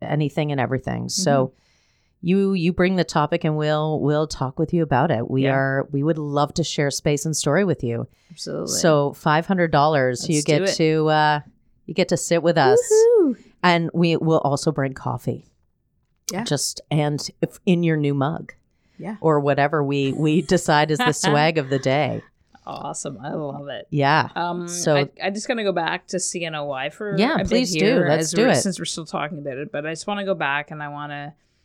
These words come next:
Speaker 2: just say that, um, it's such an inc-, inclusive event. Um,
Speaker 1: Yeah.
Speaker 2: people from all over. There's teams from, uh, in Gravenhurst, like, all, I think there's a hundred and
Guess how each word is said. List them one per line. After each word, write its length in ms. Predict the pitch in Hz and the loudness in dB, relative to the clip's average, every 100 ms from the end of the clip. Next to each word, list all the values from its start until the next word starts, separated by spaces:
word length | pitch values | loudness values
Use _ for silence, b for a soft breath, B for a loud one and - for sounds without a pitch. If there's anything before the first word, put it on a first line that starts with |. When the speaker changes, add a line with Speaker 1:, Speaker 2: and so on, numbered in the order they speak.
| _ _ _ | _ _ _
Speaker 2:
just 240 | - 165 - | -10 -6 -4
say 300 | 165 147 151 | 0 0 0
that, 300 | 147 139 - - | -4 -6 -10 -14
um, 440 | 143 131 127 123 - _ _ _ _ _ _ - | -12 -14 -16 -20 -20 _ _ _ _ _ _ -12
it's 160 | 175 | -10
such 260 | - 190 185 | -4 -4 -4
an 80 | 214 | -6
inc-, 260 | 196 - - - | -6 -10 -18 -14
inclusive 1000 | 165 160 - 165 147 147 180 185 214 247 - | -12 -12 -12 -10 -10 -8 -6 -6 -8 -12 -8
event. 760 | 185 160 147 233 330 - - - | -6 -6 -8 -10 -10 -14 -16 -16
Um, 420 | 170 147 147 147 | -16 -14 -16 -12
Speaker 1:
Yeah. 260 | 143 165 202 - | -6 -4 -6 -6
Speaker 2:
people 280 | 214 202 196 | -4 0 0
from 220 | 202 175 | 0 -2
all 200 | 170 180 | -2 -2
over. 220 | 175 170 | -2 -2
There's 240 | 170 160 - | -4 -6 -8
teams 400 | - 175 170 - | -8 -8 -8 -10
from, 500 | 170 165 165 160 156 _ _ _ _ _ _ _ - | -10 -10 -12 -12 -14 _ _ _ _ _ _ _ -14
uh, 220 | 165 160 | -10 -6
in 120 | 170 | -6
Gravenhurst, 720 | 165 165 165 170 170 156 - - | -4 -6 -4 -8 -10 -6 -6 -6
like, 240 | 151 - | -8 -12
all, 460 | - 156 165 165 156 - | -14 -12 -10 -12 -14 -16
I 60 | - | -20
think 180 | 160 185 | -20 -20
there's 180 | 175 160 | -18 -16
a 40 | 160 | -16
hundred 400 | - 170 180 175 | -16 -16 -16 -16
and 440 | 160 160 156 165 | -16 -16 -16 -18